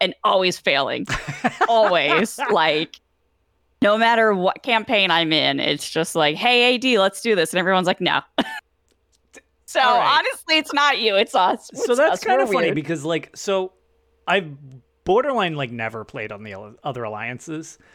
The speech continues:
Speaker 2: Um, and I have a D C character too to try to knock some of their stuff out. And then I save the best for last because I'm just going to do that naturally by playing P V P.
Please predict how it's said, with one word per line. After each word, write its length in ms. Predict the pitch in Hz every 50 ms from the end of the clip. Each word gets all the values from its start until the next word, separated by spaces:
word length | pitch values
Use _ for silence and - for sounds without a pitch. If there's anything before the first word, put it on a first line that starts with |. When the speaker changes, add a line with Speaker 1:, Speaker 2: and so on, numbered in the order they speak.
| _ _ - - - _
Speaker 2:
Um, 560 | - 135 135 131 127 123 123 120 120 117 135 - -
and 140 | 156 147
I 80 | 147 147
have 300 | 143 160 156 151 139 135
a 160 | 147 139 135
D 200 | 127 110 156 160
C 220 | 143 - - 156 135
character 380 | - 143 135 120 - - 117
too 440 | - - - 139 127 117 113 107 107 _ _
to 100 | - -
try 160 | 139 - 139 120
to 80 | 123
knock 340 | 120 117 127 127 117 113 -
some 160 | - - 127
of 60 | 120
their 160 | 120 143 151 143
stuff 320 | - - - 113 104 -
out. 280 | - 101 104 101 107 - - - - _ -
And 120 | 151 139
then 100 | 135 127 123
I 80 | 120
save 200 | 117 - 131 113
the 60 | 107
best 220 | 110 - 101 98 -
for 100 | - 110
last 300 | 98 90 85 92 - -
because 220 | - 95 110 104
I'm 120 | 101 92 90
just 160 | 101 95 -
going 160 | - 110 98
to 80 | 98 98
do 120 | 101 101
that 240 | 92 98 92 95 _ -
naturally 480 | 107 110 113 117 - - 120 104 104
by 140 | 104 104 101
playing 320 | - - 139 135 131 123
P 100 | 117 131
V 160 | 127 113 117 113
P. 280 | - 110 107 120 120